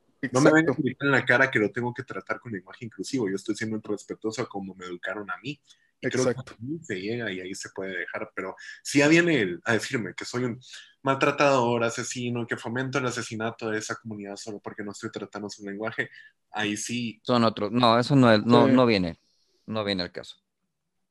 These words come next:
Speaker 1: Ahí sí ya no viene al caso.
Speaker 2: Sí, por eso a mí realmente me gustaría dejar que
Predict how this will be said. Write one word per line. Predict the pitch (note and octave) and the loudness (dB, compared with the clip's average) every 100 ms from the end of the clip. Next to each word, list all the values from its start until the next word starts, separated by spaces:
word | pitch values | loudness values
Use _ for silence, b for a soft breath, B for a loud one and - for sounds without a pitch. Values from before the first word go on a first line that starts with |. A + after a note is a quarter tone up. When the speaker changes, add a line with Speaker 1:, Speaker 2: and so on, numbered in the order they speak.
| _ _ _ - | _ _ _ -14
Speaker 1:
Ahí | G2+ | -12
sí | G2 | -10
ya | G2 | -12
no | F#2 | -12
viene | F2+ | -12
al | F2+ | -16
caso. | _ _ | _ _
Speaker 2:
Sí, | - A#3 | 0 2
por | C4+ G#3 | 8 8
eso | G#3 A#3+ | 10 8
a | |
mí | A3 | 6
realmente | A3 A3 A3 | 6 6 4
me | A3 F#3 | 4 2
gustaría | C#3 C3 C#3 | 2 2 4
dejar | D#3 - B2+ | 2 0 -4
que | - D#3+ B2+ | -2 -2 -4